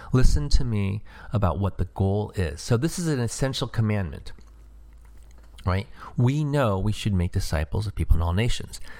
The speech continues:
Has a person on their own initiative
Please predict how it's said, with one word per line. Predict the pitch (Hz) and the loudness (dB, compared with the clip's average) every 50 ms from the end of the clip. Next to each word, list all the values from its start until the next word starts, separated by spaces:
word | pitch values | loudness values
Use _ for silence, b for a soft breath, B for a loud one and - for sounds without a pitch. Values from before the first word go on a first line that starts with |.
| B B B B B B B - - - - - - - - | B B B B B B B -18 -20 -20 -20 -16 -10 -8 -8
Has | - - - - 202 247 247 226 - | -4 -2 0 2 2 2 2 0 -6
a | - | -6
person | - - 185 180 - - 175 156 | -2 0 0 0 0 -2 -2 -2
on | 147 135 | 0 -2
their | 139 - - - - | -4 -6 -6 -2 0
own | 160 165 175 185 185 | 2 2 2 2 0
initiative | 165 147 135 135 135 - - - 98 82 80 80 73 76 - - - | -2 -2 -2 -2 -2 -2 -2 -2 -2 -2 -2 -2 -4 -6 -8 -10 -10